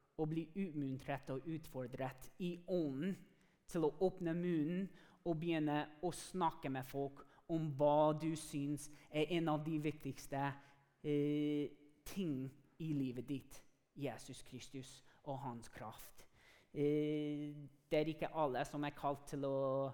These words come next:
snakke om Jesus inn på badstue med en fremmede person, men jeg syns, eh, som sagt,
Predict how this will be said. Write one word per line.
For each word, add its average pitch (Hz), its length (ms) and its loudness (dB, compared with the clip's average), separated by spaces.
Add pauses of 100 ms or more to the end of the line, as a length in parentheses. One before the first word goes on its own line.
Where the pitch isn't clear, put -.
(120)
snakke 139 340 -8
om 139 140 -2
Jesus 131 420 -4
inn 139 160 -8
på 139 160 -4
badstue 131 600 -2 (380)
med 139 340 0
en 143 220 0
fremmede 131 440 -2
person, 147 540 -4 (420)
men 151 280 2
jeg 143 260 0
syns, 147 580 -4
eh, 143 120 2
som 143 220 -4
sagt, - 520 -2